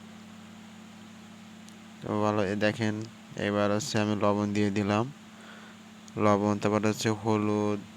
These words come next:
তারপরে হচ্ছে জিরার গুঁড়া, যত, যত রকমের মশলা আছে আমরা সব কিছু দিয়ে দেবো এখন। দিয়ে দেওয়ার পরে এটা ভালোভাবে কষাতে হবে, তারপরে আমাদের গোশটা দিতে হবে। তো দেখেন, আমি সব কিছু দিয়ে দিছি। এখন এই যে গোশ,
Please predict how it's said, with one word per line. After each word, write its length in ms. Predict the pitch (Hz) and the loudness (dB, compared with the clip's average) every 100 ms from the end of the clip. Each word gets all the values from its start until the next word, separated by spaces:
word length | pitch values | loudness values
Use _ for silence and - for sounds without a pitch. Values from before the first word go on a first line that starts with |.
| - - - - - | -20 -20 -20 -20 -10
তারপরে 220 | - 110 104 | -4 0 0
হচ্ছে 220 | 104 104 | 0 0
জিরার 400 | 104 104 101 104 | 2 4 4 2
গুঁড়া, 420 | 104 104 107 107 120 - | 2 4 4 0 -4 -2
যত, 440 | 113 117 110 107 110 110 | 0 4 4 4 2 2
যত 180 | 113 110 | 2 4
রকমের 320 | 113 110 110 | 4 4 4
মশলা 380 | 107 107 107 110 | 6 4 6 6
আছে 180 | 110 113 | 6 6
আমরা 200 | 107 107 | 6 6
সব 180 | - 104 | 6 4
কিছু 220 | 110 110 | 4 4
দিয়ে 220 | 107 107 104 | 6 8 8
দেবো 200 | 107 107 | 8 8
এখন। 320 | 110 120 139 - - - - - - - - - | 6 4 2 -2 -14 -14 -14 -14 -14 -16 -12 2
দিয়ে 160 | 107 104 | 4 6
দেওয়ার 200 | 104 104 | 4 4
পরে 280 | 107 104 | 4 4
এটা 220 | 104 107 104 | 4 6 6
ভালোভাবে 480 | 104 113 107 104 107 | 6 6 6 6 2
কষাতে 360 | 107 110 - | 0 0 0
হবে, 300 | 113 113 135 - | 2 2 0 0
তারপরে 420 | 107 - 113 107 | 0 2 2 4
আমাদের 480 | 107 107 107 107 101 101 | 4 4 4 2 0 -2
গোশটা 380 | 101 104 - 104 | -2 0 0 -2
দিতে 260 | 101 101 107 | 0 0 0
হবে। 260 | 101 98 - - - - - - - - - | 0 0 -4 -10 -18 -18 -18 -18 -16 -14 -8
তো 60 | 107 | -2
দেখেন, 320 | 101 107 104 | 0 2 2
আমি 140 | 107 107 | 0 2
সব 180 | 107 104 | 0 2
কিছু 220 | 107 110 | 0 2
দিয়ে 200 | 101 104 | 4 4
দিছি। 340 | 104 107 123 | 2 0 2
এখন 240 | 107 110 104 | 2 2 0
এই 120 | 104 | 2
যে 100 | 104 | 2
গোশ, 380 | 101 104 120 | 4 2 2